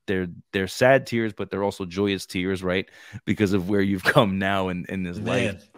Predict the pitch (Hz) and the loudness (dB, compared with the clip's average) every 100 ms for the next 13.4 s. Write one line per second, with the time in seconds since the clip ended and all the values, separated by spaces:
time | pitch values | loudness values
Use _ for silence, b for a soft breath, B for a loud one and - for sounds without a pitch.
0 | - _ _ _ _ B B B B B | -20 _ _ _ _ B B B B B
1 | B B B B B B B B _ - | B B B B B B B B _ -10
2 | - - - 165 160 127 107 - 147 156 | -8 -8 -4 -2 0 -2 -2 4 6 6
3 | 98 90 B B B B 95 95 80 - | 2 -8 B B B B -6 -6 -6 -12
4 | - - 117 110 143 143 135 131 120 120 | -12 -10 -8 -4 -2 0 0 0 0 -2
5 | 110 107 - _ _ _ _ _ _ _ | -6 -12 -16 _ _ _ _ _ _ _
6 | _ _ - 147 147 131 135 131 131 113 | _ _ 2 4 4 2 0 0 -2 -4
7 | 113 120 117 110 107 104 104 110 110 - | -4 -4 -2 -2 0 0 -2 -4 -4 -4
8 | 104 127 107 87 - _ _ _ _ 95 | -2 -2 -2 -6 -14 _ _ _ _ -8
9 | 87 87 85 - 107 104 104 101 107 - | -6 -8 -10 -8 -6 -4 -4 -6 -8 -4
10 | 123 107 120 117 101 _ _ _ B B | -4 -2 -4 -6 -8 _ _ _ B B
11 | B B 104 98 - - _ - 107 104 | B B -4 -4 -4 -10 _ -6 -6 -4
12 | 107 123 104 110 110 - 101 98 98 98 | -2 -2 0 2 0 -2 -4 -4 -6 -8
13 | 95 92 92 | -4 -4 -4